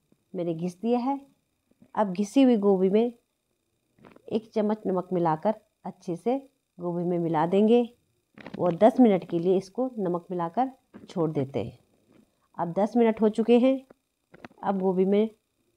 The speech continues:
को थोड़ा सा लेंगे हाथ में, दोनों हाथों की मदद से इस प्रकार से दबाकर इस गोभी को हम, जो में एक्स्ट्रा पानी है, उसको हम अलग निकाल देते हैं। तो इसी प्रकार से हम सारी गोभी का जो पानी है, उसको अलग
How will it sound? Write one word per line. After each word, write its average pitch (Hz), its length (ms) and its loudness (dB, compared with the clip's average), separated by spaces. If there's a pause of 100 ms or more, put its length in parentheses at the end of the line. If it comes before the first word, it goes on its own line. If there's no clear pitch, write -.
(720)
को 208 160 -4
थोड़ा 202 300 4
सा 202 140 2
लेंगे 196 320 4
हाथ 185 160 4 (120)
में, 240 200 2
दोनों 190 300 0
हाथों 185 240 -4
की 196 120 -10
मदद 175 300 -2 (100)
से 247 160 -4 (160)
इस 208 140 -10
प्रकार 175 320 -6
से 202 160 -4
दबाकर 165 500 0 (500)
इस 214 160 -10 (600)
गोभी 180 260 -2
को 233 140 0
हम, 254 260 0 (360)
जो 180 180 -4 (380)
में 202 100 -4
एक्स्ट्रा - 520 -4
पानी 208 360 -2
है, 254 100 -2
उसको - 340 -12
हम 247 200 0 (320)
अलग 165 220 -6
निकाल 156 320 -2
देते 135 260 -8
हैं। 147 200 -10 (640)
तो - 100 -18
इसी 285 240 2
प्रकार 220 320 2
से 214 140 -2
हम 226 100 2
सारी 190 280 2
गोभी 175 260 0
का 202 240 -4 (480)
जो 190 100 -8
पानी 185 360 0
है, 247 200 -2 (240)
उसको 175 260 -8
अलग 185 260 -2